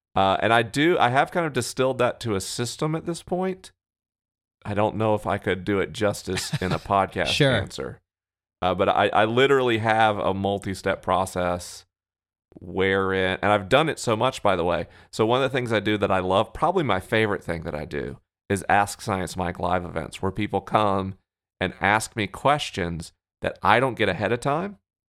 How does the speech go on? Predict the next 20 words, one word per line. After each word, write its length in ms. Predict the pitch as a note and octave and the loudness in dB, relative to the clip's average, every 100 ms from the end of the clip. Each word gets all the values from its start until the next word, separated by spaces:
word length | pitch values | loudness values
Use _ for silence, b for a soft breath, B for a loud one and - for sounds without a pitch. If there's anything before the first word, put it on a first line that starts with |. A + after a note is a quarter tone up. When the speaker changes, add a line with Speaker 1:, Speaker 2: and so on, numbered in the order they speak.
| _ b _ _ _ _ _ - | _ b _ _ _ _ _ -2
Speaker 1:
And 120 | G2 | 2
I've, 280 | G2+ F#2 - | 2 0 -2
I've 180 | G2 G2 | 0 0
worked 240 | G2+ A#2+ A#2+ | 0 -2 -2
this 140 | A2+ | -6
process 440 | - A2 G#2+ G#2+ - | 0 0 2 -4 -6
to 100 | F#2 | -4
such 300 | G2 F#2+ - | -2 -2 -4
detail 760 | F2 - G#2 F#2+ D#2+ F2 - _ _ - | -8 -2 -2 0 -2 -4 -8 _ _ -2
that 120 | G2 | 2
I 100 | F#2+ | 2
can 220 | G2 F#2+ | 0 -4
do 260 | F2 G#2+ A2 | -2 0 2
it 200 | G#2 - - | 0 -2 0
as 420 | F#2+ G#2+ G#2+ A2 | 2 4 2 -2
people 360 | - A#2 - F2+ | -6 -6 -2 -2
are 200 | E2 - _ _ _ | -2 -4 _ _ _
asking 500 | F#2 G2 G2 - F#2 | 2 4 2 -4 -6
the 80 | E2 | -6
question 500 | - G#2+ G2+ - - | -4 -2 -2 -4 -10